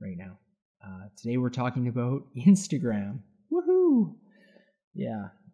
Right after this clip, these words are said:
and, uh, I'm so happy. Loving the fact that I'm here doing this. These two messages, if you took the specific words from them, were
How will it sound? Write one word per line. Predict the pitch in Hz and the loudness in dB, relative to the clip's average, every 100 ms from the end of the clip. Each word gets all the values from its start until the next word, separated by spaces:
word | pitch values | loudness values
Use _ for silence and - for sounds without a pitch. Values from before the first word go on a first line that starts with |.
| _ _ | _ _
and, | 113 107 104 104 | -8 -2 -2 -2
uh, | 107 101 101 110 | -4 -4 -6 -6
I'm | 120 | -4
so | 127 | -2
happy. | 110 104 101 95 - _ _ _ _ _ _ | 0 -2 -2 -10 -14 _ _ _ _ _ _
Loving | 123 110 110 113 110 107 104 101 | -12 -8 -4 -4 -2 -2 -2 -4
the | 101 98 | -8 -12
fact | 104 95 92 - | -14 -14 -16 -20
that | 95 | -20
I'm | 95 98 | -18 -18
here | - 95 92 | -14 -14 -14
doing | 92 92 92 92 | -16 -16 -18 -20
this. | - - _ _ _ | -20 -20 _ _ _
These | 165 190 262 262 | 2 8 8 6
two | - - 214 | 4 8 10
messages, | 196 170 196 226 226 220 | 10 8 6 4 4 4
if | 175 | 6
you | 190 | 6
took | 196 190 | 6 4
the | 175 160 | 2 -4
specific | 143 - 160 147 226 233 | -6 -8 -4 -2 2 2
words | 165 175 208 220 | 4 4 4 0
from | - 240 | -2 -2
them, | 233 226 | 0 2
were | 190 | 2